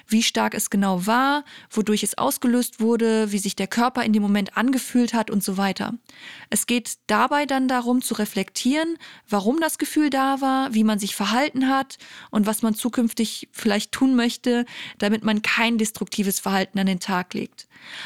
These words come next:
Auch ist es sehr hilfreich zu lernen, wofür unsere Gefühle ursprünglich eigentlich da sind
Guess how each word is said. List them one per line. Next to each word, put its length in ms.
Auch 280
ist 100
es 160
sehr 100
hilfreich 440
zu 160
lernen, 440
wofür 380
unsere 240
Gefühle 380
ursprünglich 580
eigentlich 320
da 240
sind 300